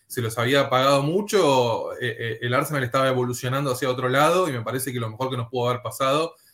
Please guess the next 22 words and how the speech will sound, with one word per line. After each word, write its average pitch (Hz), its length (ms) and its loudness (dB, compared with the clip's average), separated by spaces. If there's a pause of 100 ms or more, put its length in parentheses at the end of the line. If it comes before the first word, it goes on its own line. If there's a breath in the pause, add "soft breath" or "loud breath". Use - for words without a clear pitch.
(160 soft breath)
es 127 260 -2
habernos 123 460 0
desprendido 120 580 0
de, 110 380 -2
de, 110 120 -14
como 110 180 -16
decimos, 120 460 -10
las 107 220 -12
tres 143 160 -4
compras 135 320 -6
más 139 160 -4
caras 139 240 0
del 120 120 -4
club 160 360 0 (540)
hasta 123 340 4
ese 127 200 2
momento, 135 460 0
porque 113 160 -4
después 107 240 -8
obviamente 113 360 -4
vino 117 260 -2
Rice, 156 400 2